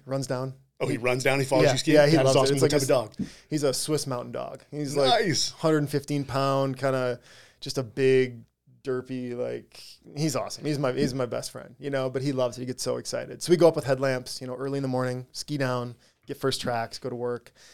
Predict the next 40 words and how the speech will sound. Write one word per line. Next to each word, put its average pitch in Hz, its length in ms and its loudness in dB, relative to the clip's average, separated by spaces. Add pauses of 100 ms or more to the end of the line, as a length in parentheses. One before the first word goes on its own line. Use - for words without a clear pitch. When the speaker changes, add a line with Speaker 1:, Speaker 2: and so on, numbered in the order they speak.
(280)
Speaker 1:
Then 135 100 -8
it's 131 120 -6
usually 170 240 2
gym 135 240 -2
afterwards, 120 560 -4
putting 123 240 -12
muscle 120 300 -8
on. 113 220 -14
But - 180 -16
this 156 180 -2
time 156 220 -2
of 131 80 -2
year, 123 420 0 (560)
early 175 240 6
summer 135 320 0
is 123 120 -4
a 123 40 -6
lot 120 140 -4
of - 60 -16
cardio, - 420 -16 (300)
a 127 40 -18
lot 135 200 0
of 127 60 -2
mountain 131 240 -10
running. 120 440 -10 (260)
Um, 110 380 -16 (180)
like, 120 140 -18 (280)
like, 139 240 -16
I 143 60 -6
go 131 120 -4
home 123 200 -8 (220)
today, 127 500 -4
and 117 140 -10
then 113 100 -10
Saturday 120 460 -6
there's 113 180 -8
a - 60 -8
Cirque - 260 -4
Series 127 380 -6
race, 127 340 -6